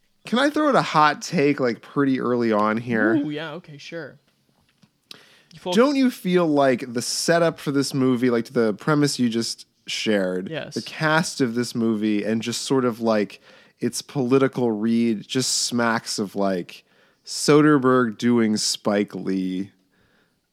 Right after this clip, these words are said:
Speaker 1: and, like, even with this sort of similar plot flourishes and maybe things that don't quite work about this movie?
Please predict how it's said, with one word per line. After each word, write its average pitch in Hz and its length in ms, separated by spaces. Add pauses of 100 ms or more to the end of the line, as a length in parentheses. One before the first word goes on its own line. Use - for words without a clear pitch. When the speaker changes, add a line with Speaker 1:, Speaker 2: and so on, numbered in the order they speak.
(220)
Speaker 1:
and, 110 180
like, 101 220 (260)
even 160 300
with 135 160
this 135 100
sort - 320
of 110 80
similar 135 480
plot 113 420
flourishes 110 760
and 107 180
maybe 110 300
things 107 340
that 98 200
don't 107 200
quite 98 220
work 98 280
about 98 260
this - 200
movie? - 440